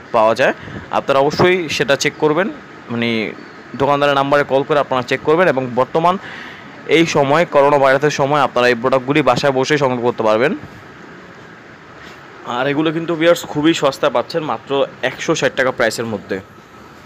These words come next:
প্রত্যেকটা প্রোডাক্টের মধ্যে এবং প্রত্যেকটা কালেকশনে আপনারা minimum পাঁচটি, ছয়টি, চারটি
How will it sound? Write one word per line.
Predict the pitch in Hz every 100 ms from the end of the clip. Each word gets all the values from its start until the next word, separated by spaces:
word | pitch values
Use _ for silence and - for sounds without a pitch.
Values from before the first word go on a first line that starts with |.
| - - - - - - - - - -
প্রত্যেকটা | 165 - 175 175
প্রোডাক্টের | - 156 156 170 151 _ 127
মধ্যে | 127 120 143
এবং | 147 143 135
প্রত্যেকটা | 135 139 156
কালেকশনে | 143 131 135 151 135
আপনারা | 120 123 127
minimum | 131 135 143 156 -
পাঁচটি, | 127 - 147 139 - -
ছয়টি, | 135 127 139
চারটি | 127 127 117 - 135 127